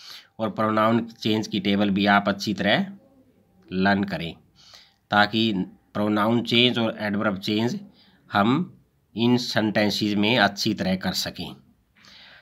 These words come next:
अब नेक्स्ट आ गया was were had been में चेंज होता है नेक्स्ट रूल। जैसे she said I was working ha-, working, in the field।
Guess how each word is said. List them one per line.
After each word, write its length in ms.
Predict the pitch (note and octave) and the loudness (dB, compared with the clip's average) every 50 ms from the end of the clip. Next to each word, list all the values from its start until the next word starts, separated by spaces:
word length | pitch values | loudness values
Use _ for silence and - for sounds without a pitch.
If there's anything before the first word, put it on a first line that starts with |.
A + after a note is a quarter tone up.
| _ _ _ - | _ _ _ 0
अब 100 | A2 A2+ | 2 2
नेक्स्ट 380 | A#2 A#2 A#2 B2 B2+ - - C3 | 4 6 6 6 4 4 4 6
आ 100 | A#2+ A#2+ | 6 6
गया 140 | B2 B2 | 6 4
was 340 | A#2 A2+ A2+ A#2 A#2+ B2+ B2 | 4 4 2 0 2 0 0
were 380 | A#2+ A#2+ A#2 A#2+ A#2+ A#2+ A#2+ G2 | 0 0 2 2 2 2 0 -2
had 360 | F#2 F#2+ G#2+ G#2+ A2+ A#2 A2+ | -2 -2 0 0 0 0 0
been 260 | G2 A2 A#2 A#2+ B2 | 2 2 4 4 6
में 180 | A#2+ A#2 A2 A2+ | 6 4 4 2
चेंज 260 | - G#2+ G#2+ G#2 F2+ | 2 0 0 0 0
होता 300 | G#2+ G2+ F#2+ - F#2+ F#2 | -2 -4 -2 0 -2 -2
है 220 | - - - - - _ - F#2+ | -2 -2 -8 -12 -14 _ -10 -8
नेक्स्ट 320 | G2 F#2+ F#2 - - - | -6 -6 -6 -8 -8 -8
रूल। 260 | F2 D2+ C2+ B1+ - - _ - - - - - - - - _ _ - | -10 -10 -10 -12 -16 -18 _ -20 -20 -18 -18 -18 -18 -18 -20 _ _ 0
जैसे 260 | A2 A2 - B2+ A#2 | 0 2 4 2 2
she 380 | A#2 - B2+ B2 B2+ A#2+ - | 2 2 0 2 2 2 2
said 200 | A#2+ A2+ A2+ G#2+ | 4 4 4 4
I 280 | A2+ A2 A2+ A2+ A2+ A2 | 4 4 4 4 2 2
was 360 | A2 A2 G#2+ G#2+ G#2+ G#2+ G2+ | 4 4 4 6 4 4 2
working 420 | G2 G#2 G#2 G#2+ G#2 - A#2 G#2+ F#2+ | 0 -2 -2 -2 -2 -2 -2 -2 2
ha-, 460 | - G#2+ G#2 G#2 G#2+ G#2+ G2 - G#2 | 4 4 6 6 6 4 2 0 -4
working, 460 | G#2+ A2+ A#2 A#2 - B2 A2+ F2 - - - - _ _ _ _ _ _ _ _ _ _ _ _ _ _ _ _ _ _ _ _ _ _ _ _ _ _ _ _ _ _ - - | -2 -2 -2 0 2 2 2 2 0 -4 -14 -20 _ _ _ _ _ _ _ _ _ _ _ _ _ _ _ _ _ _ _ _ _ _ _ _ _ _ _ _ _ _ -6 0
in 160 | A#2 B2 A#2+ | 2 4 6
the 140 | A2+ A#2 A2+ | 6 6 6
field। 420 | - - - F#2 C2+ C2 B1 - | 4 0 -6 -6 -6 -6 -10 -12